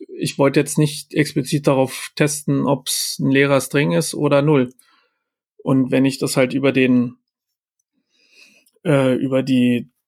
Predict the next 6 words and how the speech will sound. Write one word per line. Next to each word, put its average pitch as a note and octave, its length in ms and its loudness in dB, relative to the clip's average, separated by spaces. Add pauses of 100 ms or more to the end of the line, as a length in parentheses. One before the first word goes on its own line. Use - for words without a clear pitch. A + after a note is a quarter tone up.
(300)
den B2 380 2
zwei, D3 480 0 (240)
nur C#3 180 -2
zwei C#3+ 240 0
Ist-Gleichzeichen E3 640 -2
mache, E3+ 380 0